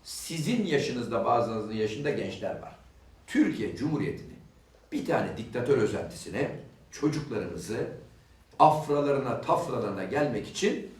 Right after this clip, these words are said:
gazlatmayız, dövdürmeyiz. İnsanlık dışı muameleyle karşı karşıya kalmalarına izin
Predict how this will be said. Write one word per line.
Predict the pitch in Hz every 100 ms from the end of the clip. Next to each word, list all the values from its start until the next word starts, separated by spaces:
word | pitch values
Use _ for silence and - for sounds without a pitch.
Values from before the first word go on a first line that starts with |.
| - - -
gazlatmayız, | 113 120 117 127 120 135 180 208 - - - - - - - 90
dövdürmeyiz. | 110 117 120 127 139 156 202 220 - - - - - - - - - - - - - - - -
İnsanlık | 165 170 - - 151 160 214 247 -
dışı | 123 - 98 87 92
muameleyle | 151 151 135 117 101 95
karşı | 135 - -
karşıya | 120 95 92 -
kalmalarına | 127 127 113 120 180
izin | 180 110 127 180 175